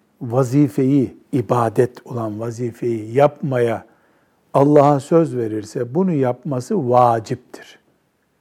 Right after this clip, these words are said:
Farz, vacip dediğimiz vaciplerden bir vaciptir. Müslüman vacip bir ibadeti yapmazsa günaha girer.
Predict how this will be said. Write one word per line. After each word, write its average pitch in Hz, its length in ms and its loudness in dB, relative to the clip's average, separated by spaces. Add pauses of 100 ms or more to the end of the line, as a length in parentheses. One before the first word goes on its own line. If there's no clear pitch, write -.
(240)
Farz, 123 380 0
vacip 123 500 0
dediğimiz 123 500 -4
vaciplerden 120 840 -4
bir 139 60 -4
vaciptir. 117 760 -6 (1160)
Müslüman 190 580 2 (1040)
vacip 151 460 6 (120)
bir 160 140 2
ibadeti 139 640 2
yapmazsa 127 640 -2
günaha 147 540 2
girer. - 440 -18